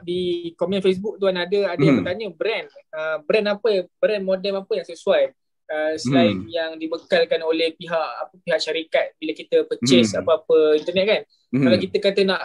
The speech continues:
Speaker 1: nak tukar yang, yang lagi laju, brand apa yang tuan boleh suggestkan untuk penonton kita?
Speaker 2: Dia kalau, okey, macam bila kita cakap pasal modem atau mobile router tu, saya, saya berpanggapan macam benda-benda yang diberi oleh pihak T M ataupun Maxis dan sebagainya
Speaker 1: Hmm.
Speaker 2: kan.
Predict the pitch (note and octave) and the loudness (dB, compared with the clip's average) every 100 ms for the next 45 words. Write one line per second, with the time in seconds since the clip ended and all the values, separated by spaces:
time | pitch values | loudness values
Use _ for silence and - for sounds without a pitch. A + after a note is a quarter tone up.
0 | - D#3+ - F3+ - F3+ F3 F3 F3 E3+ | -8 -10 -8 -6 2 4 4 4 4 4
1 | F3 E3+ F3 E3+ F3 F3+ F#3+ F#3+ A3+ G#3+ | 2 0 0 2 2 2 2 0 0 2
2 | G#3+ A3 F#3+ E3 D#3+ - _ _ - D#3+ | 2 0 -2 -2 -6 -20 _ _ -4 -2
3 | D#3+ D#3+ D#3 D#3 E3+ D#3+ - D3+ - - | -2 -4 -2 -2 0 0 0 -6 -6 -18
4 | D#3 D#3+ D3+ D3 B2 - _ _ - A2 | -14 -8 -6 -2 -2 -4 _ _ -10 -4
5 | F3+ F#3 C#3+ D3+ D3 A#2+ A2 A2 A#2 A#2 | -2 0 2 2 2 2 0 2 2 2
6 | A2+ A2 A2 B2 A2+ G2+ A2+ A2 G#2+ A2 | 2 0 0 0 0 0 0 0 2 2
7 | A2 A2 G#2+ A2 G#2+ A2 A2 D3 C3 A2 | 0 0 0 2 2 0 -2 0 0 0
8 | G#2+ G#2 G#2+ G2+ G2+ G2+ G2+ G#2+ C3+ B2 | -2 -6 0 2 2 0 0 0 0 0
9 | G#2+ G#2+ G2 G2+ G2+ G2 F#2+ F2+ E2 F2 | 0 0 -2 -2 -2 -2 -2 -2 -2 -2
10 | G2 F#2+ - A2+ A#2+ A2 G#2+ G#2+ G2+ F#2+ | -2 -4 -4 -2 2 4 4 2 0 -2
11 | - F#2 G2 - - G2 F#2+ F#2+ G2+ G#2+ | -2 -2 -2 -4 -4 -4 -4 -2 0 0
12 | A2+ G2 | -2 -2